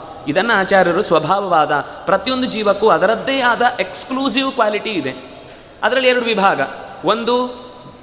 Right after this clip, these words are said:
ಹೆಣ್ಣು ಜೀವ, ಇನ್ನೊಂದು ಗಂಡು ಜೀವ. ಇದು ಜೀವದಲ್ಲೇ ಇರುವಂತಹ ಗುಣ. ಇದು ಆ-, ಆಚಾರ್ಯರು ಮಾತ್ರ ಹೇಳಿದ್ದು, ಇನ್ಯಾರೂ ಹೇಳಿಲ್ಲ.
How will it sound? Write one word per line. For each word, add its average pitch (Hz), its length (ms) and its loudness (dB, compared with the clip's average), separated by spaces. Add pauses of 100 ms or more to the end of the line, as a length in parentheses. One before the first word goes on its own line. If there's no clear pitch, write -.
ಹೆಣ್ಣು 214 260 -2
ಜೀವ, 175 260 0 (400)
ಇನ್ನೊಂದು 185 320 0
ಗಂಡು 190 240 2
ಜೀವ. 139 260 0 (1400)
ಇದು 220 240 2
ಜೀವದಲ್ಲೇ 240 520 4
ಇರುವಂತಹ 214 500 -2
ಗುಣ. 160 180 2 (240)
ಇದು 165 120 2
ಆ-, 170 240 0
ಆಚಾರ್ಯರು 190 480 2
ಮಾತ್ರ 214 520 2
ಹೇಳಿದ್ದು, 165 400 0 (340)
ಇನ್ಯಾರೂ 185 440 2
ಹೇಳಿಲ್ಲ. 165 360 0